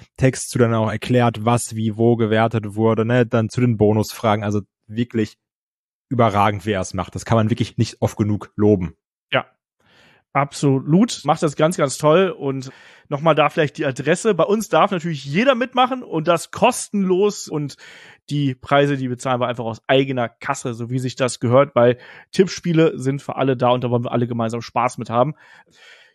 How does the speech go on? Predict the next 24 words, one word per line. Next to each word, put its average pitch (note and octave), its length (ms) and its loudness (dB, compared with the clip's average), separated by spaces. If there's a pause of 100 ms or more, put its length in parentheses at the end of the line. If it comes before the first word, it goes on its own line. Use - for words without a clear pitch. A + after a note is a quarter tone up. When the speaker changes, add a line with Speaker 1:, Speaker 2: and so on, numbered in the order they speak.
(120)
Speaker 2:
Kicktipp C4 400 2
de G3 440 0
slash E3+ 460 0
headlock F3+ 480 2
runde D#3+ 440 0
ist C#3+ 300 -6
unser C3 520 0
W C3 140 0
W B2+ 60 -4
E C3 400 -2 (140)
Tippspiel. D3 480 -2
Kommt C#3 340 -4
da A#2+ 140 2
vorbei. D3 380 0
Wir C3+ 60 0
haben A#2+ 80 -4
auch B2+ 80 0
noch B2+ 100 0
ein A#2+ 40 -2
separates A#2+ 460 -2
A - 60 -10
E B2 160 -2
W G3 240 4
Tippspiel. F3 520 0